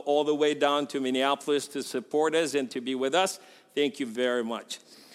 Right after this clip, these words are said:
Without further ado, because I only have thirty minutes, and thirty minutes at, at the branches is just an introduction time. So I really got a cruise for, uh, to be able to communicate, uh, the, the gospel within that short time.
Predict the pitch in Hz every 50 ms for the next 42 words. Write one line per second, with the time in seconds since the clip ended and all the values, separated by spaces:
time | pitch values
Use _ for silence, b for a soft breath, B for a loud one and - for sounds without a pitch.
0 | B B B B B B 151 151 175 180 180 185 180 - 185 185 185 180 180 170
1 | 156 151 175 160 139 143 - - 151 135 156 151 160 180 196 214 196 180 180 180
2 | 170 - - 190 185 170 160 151 147 165 170 160 147 131 - - 135 131 127 127
3 | 117 - 147 151 147 147 147 143 147 151 147 147 143 147 - 147 139 123 135 131
4 | 135 135 123 117 127 127 117 131 143 147 147 139 - 131 110 113 117 107 - 139
5 | 131 - - 131 123 123 117 143 151 143 - 151 135 123 143 135 131 - - 127
6 | 123 - - 160 160 139 123 104 113 123 - B B B B B B B B B
7 | - - - - - 160 156 147 147 147 143 160 180 175 170 165 147 156 160 156
8 | 151 135 - - 175 180 175 175 165 156 143 - - - 147 143 139 135 131 123
9 | - - - - 127 123 123 127 - - - - 139 123 143 160 160 165 160 160
10 | 151 - 147 127 - 151 156 170 180 170 165 143 - - 151 147 143 151 - -
11 | 139 139 131 123 120 - 123 123 127 123 120 117 120 123 123 139 147 151 160 -
12 | - 165 151 139 139 135 - 147 147 143 139 143 139 131 - - 147 139 131 -
13 | - 170 139 127 98 87